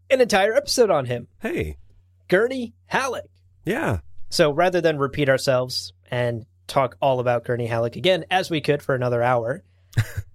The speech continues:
Speaker 1: just a friendly reminder, go check out that episode. It's a spoiler-free look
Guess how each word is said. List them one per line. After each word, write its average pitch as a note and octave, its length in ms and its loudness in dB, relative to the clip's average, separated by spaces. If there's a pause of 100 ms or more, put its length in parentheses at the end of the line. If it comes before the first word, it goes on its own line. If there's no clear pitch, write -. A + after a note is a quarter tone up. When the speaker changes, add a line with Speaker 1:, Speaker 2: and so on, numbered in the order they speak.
(380)
Speaker 1:
just D3+ 280 -2
a - 20 -2
friendly C#3+ 300 2
reminder, E3+ 480 -2 (420)
go E3 140 2
check G3 240 0
out F#3 100 0
that G3 140 2
episode. C3+ 400 -2
It's C3+ 140 -6
a C3 40 -2
spoiler-free F3 960 -4
look D3 400 -2